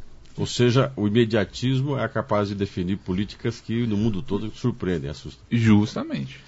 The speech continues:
Speaker 1: Na expectativa do senhor, pra gente encerrar nossa conversa, qual é a expectativa que o senhor tem em relação aos próximos anos? Alguns falavam, "Pô, dois mil e dezessete vai ser um ano melhor." <laughs> Agora com o Trump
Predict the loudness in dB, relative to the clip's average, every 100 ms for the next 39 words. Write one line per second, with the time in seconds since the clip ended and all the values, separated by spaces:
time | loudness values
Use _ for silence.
0 | -12 -6 2 2 2 2 4 4 4 4
1 | 6 4 2 -4 -2 0 0 -2 -2 0
2 | 0 4 4 4 2 0 2 0 2 0
3 | 0 -2 0 0 0 0 0 0 -2 -2
4 | -4 -14 -20 -20 -20 -4 -2 -2 0 2
5 | 2 0 -2 0 0 0 -2 0 2 0
6 | 0 -2 2 0 2 0 0 -6 -4 -6
7 | -4 -4 -2 -2 -2 -2 -4 -6 -2 0
8 | 0 -2 2 2 2